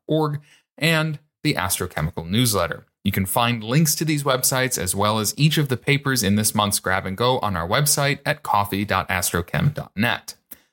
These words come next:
Have a paper you think we should include in next month's edition? Shoot us an email with a link to the paper and a two to three sentence summary at coffee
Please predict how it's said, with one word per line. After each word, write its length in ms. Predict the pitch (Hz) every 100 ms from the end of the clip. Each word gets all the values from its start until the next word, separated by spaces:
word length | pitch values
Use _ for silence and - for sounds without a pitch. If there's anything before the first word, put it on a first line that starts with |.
| _ _ -
Have 100 | 151
a 40 | 156
paper 260 | 165 156
you 180 | 127 160
think 240 | 196 214
we 120 | 202 190
should 120 | 190
include 300 | 185 196 196
in 140 | 180
next 200 | 170 -
month's 280 | 180 185 -
edition? 500 | 160 185 - 226 214
Shoot 240 | - 95 95
us 120 | 101
an 100 | 143
email 320 | 220 131 76
with 100 | 85
a 60 | 87
link 220 | 123 147
to 80 | 147
the 40 |
paper 380 | 147 156 156 165
and 80 | 151
a 60 |
two 180 | 147 165
to 80 | 160
three 220 | 151 147
sentence 320 | 147 147 143
summary 440 | - 180 127 110 117
at 260 | 120 -
coffee 580 | - 170 170 98 110 -